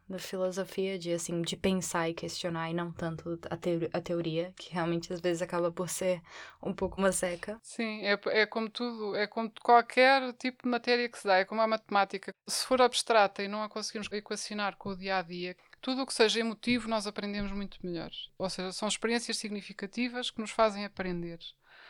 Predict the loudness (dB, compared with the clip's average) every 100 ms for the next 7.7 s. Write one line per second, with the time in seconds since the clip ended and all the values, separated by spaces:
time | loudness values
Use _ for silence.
0 | -20 _ _ -4 -2 0 6 6 6 4
1 | 4 4 -2 -2 -2 -4 -4 -4 -4 -6
2 | -6 -8 -6 -6 -6 -6 -2 -2 -2 -4
3 | -10 -12 _ -10 -6 -6 -2 2 2 2
4 | -2 0 -2 -2 -4 -6 -6 -4 -2 -2
5 | -2 -2 0 -2 -2 0 2 2 0 -8
6 | -12 -16 -4 -2 4 4 4 0 0 0
7 | 2 0 0 2 2 2